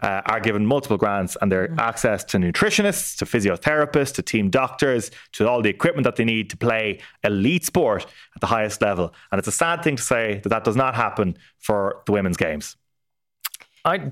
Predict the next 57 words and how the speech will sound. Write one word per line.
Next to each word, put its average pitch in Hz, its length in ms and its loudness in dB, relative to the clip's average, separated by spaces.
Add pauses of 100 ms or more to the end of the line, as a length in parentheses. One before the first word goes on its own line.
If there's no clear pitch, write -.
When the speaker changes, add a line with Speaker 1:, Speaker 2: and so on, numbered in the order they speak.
Speaker 3:
kind 151 160 0
of 120 60 0
don't 120 160 0
know 107 140 0
really 107 260 0
what 104 300 -2
to 104 100 -2
say 107 240 2
about 98 200 0
this. 101 120 -2
It's - 100 -6
all 101 80 0
mitigated. 104 300 0
We 131 60 2
are 165 80 0
gonna 165 160 0
do 143 100 4
a - 20 4
bonus 120 280 0
episode 117 280 0
about 95 180 0
this. 107 180 0
Actually, 101 180 -2
it's 95 60 -10
gonna 110 100 -2
be 104 120 2
out 95 100 0
on, 104 100 -2
on 101 160 -4
Saturday 104 280 0
morning. 104 240 0
We're 92 40 -4
gonna 101 140 0
be 101 80 -2
talking 107 260 -2
to 101 100 -2
the 95 60 -2
Dublin 101 240 0
Camogie 104 320 -2
captain, 107 300 -2
Aisling 104 240 -2
Maher, 101 180 0
about 98 180 0
all 95 120 2
this. 101 160 -2
She - 100 0
was 110 120 0
to - 80 -4
the 107 60 2
forefront 107 380 0
of 95 80 -2
all 92 120 0
of 90 40 -4
this. 98 140 -2
But, 117 160 -2
like, 135 180 0
I, 196 240 2